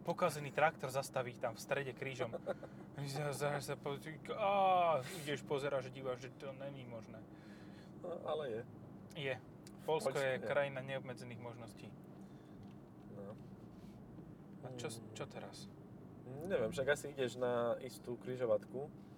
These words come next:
Speaker 2: Bajkalský prievozky.
Speaker 1: Áno.
Speaker 2: A
Speaker 1: To
Speaker 2: tam
Speaker 1: je
Speaker 2: sa pot-, pomotkáme.
Speaker 1: Potom pôjdeme
Speaker 2: Tu sú
Speaker 1: doprava.
Speaker 2: jaké gule, tu, toto si videl?
Speaker 1: Hej, áno.
Speaker 2: A to je na čo dobré?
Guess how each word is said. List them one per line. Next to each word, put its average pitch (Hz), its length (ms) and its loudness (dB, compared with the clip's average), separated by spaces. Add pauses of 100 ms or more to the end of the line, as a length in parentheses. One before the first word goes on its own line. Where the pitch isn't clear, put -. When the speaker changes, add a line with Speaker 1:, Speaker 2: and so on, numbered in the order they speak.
(600)
Speaker 2:
Bajkalský 120 580 4
prievozky. 117 640 0 (400)
Speaker 1:
Áno. 135 260 0 (1500)
Speaker 2:
A - 0 -
Speaker 1:
To - 60 -4
Speaker 2:
tam 117 180 4
Speaker 1:
je 113 80 0
Speaker 2:
sa 110 180 4 (340)
pot-, - 280 0
pomotkáme. 120 640 2 (760)
Speaker 1:
Potom 135 280 -4
pôjdeme 123 360 -6
Speaker 2:
Tu 196 100 8
sú 185 160 6
Speaker 1:
doprava. 170 160 12
Speaker 2:
jaké 226 200 12
gule, 151 280 10
tu, 123 140 0
toto 123 140 -2
si 131 120 -6
videl? 131 400 8 (320)
Speaker 1:
Hej, 160 380 2
áno. 151 340 6
Speaker 2:
A - 80 -2
to 123 80 -4
je 127 80 2
na 120 80 2
čo 127 140 -4
dobré? 117 260 -6